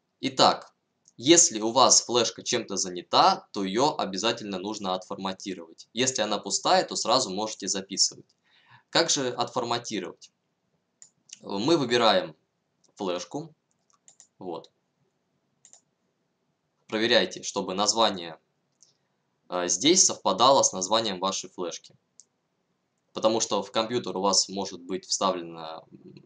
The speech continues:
более одной флешки. Это вряд ли, но все может быть. И вы случайно можете записать и, или отформатировать не ту флешку. И потом на меня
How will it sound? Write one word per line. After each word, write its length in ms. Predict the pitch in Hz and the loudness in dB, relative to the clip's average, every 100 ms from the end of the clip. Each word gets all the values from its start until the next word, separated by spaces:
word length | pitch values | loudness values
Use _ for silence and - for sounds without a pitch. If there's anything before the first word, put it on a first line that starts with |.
| _ | _
более 420 | 95 104 98 90 | -8 -2 0 4
одной 260 | 107 113 139 | 2 2 -4
флешки. 440 | 139 143 139 - | -4 -6 -6 -8
Это 400 | 135 98 95 92 | -8 -8 -8 -8
вряд 340 | - 110 135 - | -2 4 4 2
ли, 100 | 160 | -4
но 420 | 107 127 147 - - | -2 0 0 -2 -6
все 260 | - 127 | 0 0
может 260 | 117 107 98 | 0 -4 -6
быть. 260 | 92 85 95 | -6 -6 -4
И 40 | |
вы 120 | 131 | -4
случайно 420 | - 98 123 113 | -4 -2 -2 -2
можете 300 | 95 104 - | -2 -4 -6
записать 560 | 90 90 95 - 127 - _ _ _ | -10 -6 2 2 2 -2 _ _ _
и, 80 | 101 | 0
или 380 | 101 - 117 | 0 0 0
отформатировать 920 | 101 - 98 98 92 147 127 104 - - | 0 -2 -4 -4 0 0 0 -4 -6 -10
не 160 | 101 | -10
ту 380 | 98 123 127 120 | -4 -2 -2 -6
флешку. 460 | - 101 90 - 92 | -4 -2 -2 -4 -12
И 100 | 90 | -8
потом 300 | 98 135 120 | -4 -2 -2
на 60 | |
меня 400 | 92 92 110 113 | -4 0 0 -2